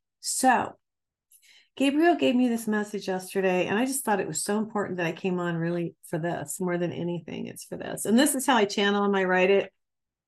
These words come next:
It tells me what to say, and I write it. And I read it to you verbatim. So here we go. Dearest Nancy,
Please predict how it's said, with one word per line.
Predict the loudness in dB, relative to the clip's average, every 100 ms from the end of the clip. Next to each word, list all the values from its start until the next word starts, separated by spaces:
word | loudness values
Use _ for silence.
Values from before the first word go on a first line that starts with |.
| _ _ _ _ _
It |
tells | -2 0
me | 2
what | -2 -2
to |
say, | 0 0
and | 0
I | -2
write | 0 0 -2
it. | -6 -6
And | 0
I |
read | 2 4 0
it | -2
to | -4
you | 4 4 4
verbatim. | -2 0 2 2 -4
So | -8 -4
here | -2
we | 0
go. | 0 0 -2 -8 -4
Dearest | 0 0 -2
Nancy, | -2 -4 -6 -12